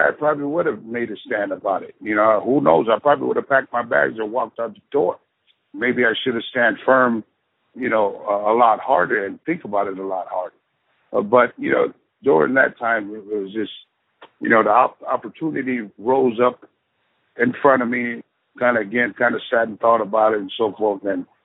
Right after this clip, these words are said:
you know, without a doubt, you know, that's probably the only thing that I can say that, you know, I was happy to be a part of such a big, I mean, iconic,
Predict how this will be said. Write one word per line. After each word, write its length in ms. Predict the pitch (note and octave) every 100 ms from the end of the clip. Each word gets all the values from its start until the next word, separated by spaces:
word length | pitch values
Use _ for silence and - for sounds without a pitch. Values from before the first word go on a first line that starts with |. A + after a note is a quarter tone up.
| _ _ _ _ _
you 140 | -
know, 300 | A2+ A2 G2+ F#2+
without 540 | G2 G#2 B2 B2+ C#3
a 20 |
doubt, 380 | A2+ G#2 B2 A#2 _
you 80 | A2+
know, 260 | G2+ G2+ F#2
that's 220 | A#2 A2 - - _ _ _ _ -
probably 340 | C#3+ C#3+ C#3
the 140 | B2+ A#2
only 480 | C3 C3+ C3 A#2 - _ _ _ _ _ _
thing 120 | C3 B2+
that 100 | A#2+ A#2
I 40 | C3+
can 120 | C3 A#2 -
say 240 | B2+ B2 A#2
that, 140 | A2+ G#2 - _ _ _ _ -
you 80 |
know, 80 | - A2
I 40 | A2+
was 80 | -
happy 240 | C3 -
to 60 | A2 F2+
be 80 | C3+
a 100 | B2+ -
part 140 | B2 A#2
of 80 | G2 -
such 180 | B2+ A#2
a 60 | G#2+ F2+ B2
big, 240 | B2+ G2+ _ _ _ _ _ -
I 180 | G#2 G2+
mean, 160 | G#2+ F#2+ G#2 G#2
iconic, 520 | - A#2+ C3 B2+